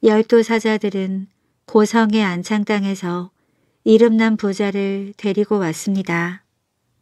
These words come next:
염라대왕은 부자를 앞에 앉혀놓고 우선 생김새부터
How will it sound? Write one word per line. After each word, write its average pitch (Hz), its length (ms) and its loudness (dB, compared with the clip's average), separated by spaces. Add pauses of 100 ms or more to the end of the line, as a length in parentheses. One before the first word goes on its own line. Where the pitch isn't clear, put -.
(1080)
염라대왕은 214 1200 2
부자를 214 560 0
앞에 170 340 -6
앉혀놓고 190 960 -6 (580)
우선 226 380 2
생김새부터 220 1300 -2